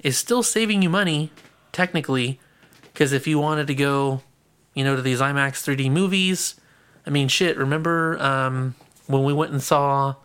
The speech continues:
gosh dang it, it was the last Star Wars movie. We went and saw the last Star Wars movie. We saw in imax three D, and for me, you, and our kids, we paid, like, fifty-four bucks.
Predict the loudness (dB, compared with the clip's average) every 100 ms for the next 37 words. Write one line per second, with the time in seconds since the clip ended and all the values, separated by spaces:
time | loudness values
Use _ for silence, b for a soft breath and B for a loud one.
0 | B B B B B B B -20 -20 -2
1 | 0 0 0 0 0 0 2 2 0 2
2 | 2 0 -2 0 0 0 0 0 -2 -6
3 | -2 -2 0 0 0 2 0 0 -2 0
4 | 0 0 0 0 -2 -2 -4 0 2 2
5 | -2 -4 -2 0 0 -2 -4 -4 -2 -2
6 | -2 -4 _ b b b b b b 0
7 | 0 0 -2 -4 -6 -14 -8 -2 0 0
8 | 0 0 0 0 0 0 -2 0 0 0
9 | -2 -2 -2 -2 -4 -10 -6 -6 -2 -2
10 | -2 -4 -4 -4 -4 -4 -2 -2 -2 -6
11 | -14